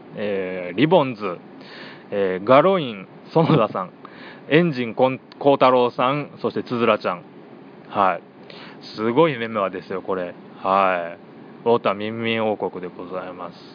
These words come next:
これね。これなんかあのー、寺田さんが東京行きはった時に、虹さん、虹の黄昏さんとかと、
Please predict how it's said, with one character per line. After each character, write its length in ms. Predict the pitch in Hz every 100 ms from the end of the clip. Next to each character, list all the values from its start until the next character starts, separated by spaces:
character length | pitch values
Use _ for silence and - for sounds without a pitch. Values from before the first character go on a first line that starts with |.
| - - -
こ 60 |
れ 60 | -
ね。 400 | 101 107 107 90 - - - - - - -
こ 80 |
れ 40 | 156
な 120 | 180
ん 40 |
か 140 | 165 139
あ 60 |
の 640 | 135 131 131 131 131 127 - - - - - -
ー、 20 |
寺 260 | 156 175 165
田 120 | 131
さ 180 | 113 107
ん 100 | 98
が 260 | 95 90 - - - - -
東 200 | 135 117
京 140 | 135
行 100 | 117
き 100 | -
は 80 | 120
っ 40 | 113
た 120 | 104
時 240 | 104 104
に、 100 | 95
虹 300 | 95 113 120
さ 200 | 123 117
ん、 280 | 113 107 107
虹 240 | 117 117 117
の 100 | 107
黄 60 |
昏 280 | 110 113 113
さ 140 | 117
ん 60 | 107
と 120 | 101
か 140 | 92 80
と、 220 | 90